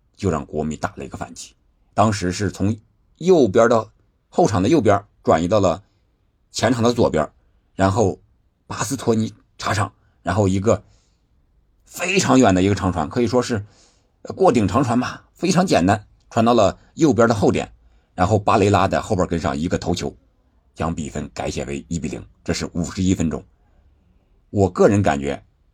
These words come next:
国米这种打法非常的务实，也符合国米一贯的作风，就是简单明了，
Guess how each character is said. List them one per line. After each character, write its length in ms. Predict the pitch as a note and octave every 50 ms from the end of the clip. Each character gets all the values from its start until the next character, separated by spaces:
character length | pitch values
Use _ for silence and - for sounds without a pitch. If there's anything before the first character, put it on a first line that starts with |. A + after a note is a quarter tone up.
| _ _ _ _
国 220 | - - A#2+ D#3 F3
米 160 | D3 G2 F2+
这 100 | - A#2
种 120 | G2+ F2 F2
打 180 | - - G2+
法 180 | G#2+ G#2+ - - -
非 260 | - - C#3+ D3+ D#3+
常 180 | - - G#2
的 60 | F2+ F#2
务 160 | B2+ B2 F#2+
实， 300 | G2+ - - D#2+ D#2 -
也 220 | - G#2+ B2 D3+ E3
符 420 | - - - - A#2+ G2+ F2+ D#2+
合 320 | - - G#2+ C3 D3 - - _ _ _ _ _ _ _ _ _ _ _ -
国 160 | - A2+ C#3+
米 160 | C#3 G#2+ F#2 D#2 -
一 240 | E2+ F2 G2+ C3 C#3+
贯 200 | - - F#3 C#3+
的 80 | G#2+
作 140 | G2+ F#3 D#3
风， 220 | A#2 A#2+ A#2+ - - _ _ _ _ _ _ _ _
就 220 | - G#3+ F#3+ C#3+
是 260 | - G#2+ G2 - - _ _ _ _ _ _
简 280 | - C3+ C3+ G2 E2+ -
单 140 | G#2 G#2 F#2
明 160 | F2+ F#2 G2+
了， 220 | G2 - - -